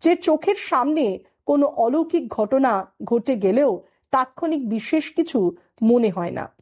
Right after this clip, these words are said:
পরে অবশ্য চিন্তা করলে নিজের মনে অনেক প্রশ্নই জাগে।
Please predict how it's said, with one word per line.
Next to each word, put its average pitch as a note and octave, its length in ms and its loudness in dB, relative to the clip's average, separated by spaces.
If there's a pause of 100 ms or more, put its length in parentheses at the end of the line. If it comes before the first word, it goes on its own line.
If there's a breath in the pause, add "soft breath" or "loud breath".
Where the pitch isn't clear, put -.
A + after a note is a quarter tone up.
(640 soft breath)
পরে C4 320 4
অবশ্য G#4+ 380 0
চিন্তা D4+ 400 -2
করলে D4+ 500 2 (180)
নিজের A#3+ 380 2
মনে A#3 440 2 (140)
অনেক G3 320 0
প্রশ্নই D4+ 380 0
জাগে। A3+ 520 0